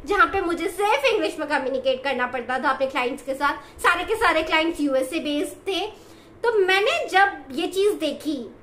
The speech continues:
कि मैं English में manage कर पा रही हूँ, मैं जो बोलना चाह रही हूँ उन्हें समझ में आ रहा है, जब वो बोलना चाह रहा है मुझे समझ में आ रहा है,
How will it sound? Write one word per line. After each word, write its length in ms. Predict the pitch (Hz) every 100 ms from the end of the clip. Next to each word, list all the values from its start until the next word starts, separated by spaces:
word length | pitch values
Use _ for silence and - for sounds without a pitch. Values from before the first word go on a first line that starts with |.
| - - -
कि 220 | 381 453
मैं 320 | 359 294 381
English 320 | 370 320 359 392
में 60 |
manage 400 | 381 269 285 -
कर 200 | - 285
पा 240 | - 254 220
रही 120 | 202
हूँ, 240 | 190 214
मैं 200 | 240 311
जो 80 | 403
बोलना 380 | 285 294 285 381
चाह 180 | 392 320
रही 100 | 339
हूँ 80 |
उन्हें 100 | 359
समझ 300 | 359 302 294
में 100 | 311
आ 260 | 349 262 262
रहा 120 | 233
है, 120 | 196
जब 160 | 233 311
वो 120 | 403
बोलना 340 | 427 427 403 381
चाह 160 | 392
रहा 120 | 370
है 60 | 339
मुझे 240 | 277 285
समझ 320 | 370 302 262 240
में 120 | 262
आ 40 |
रहा 120 | 202
है, 80 | 196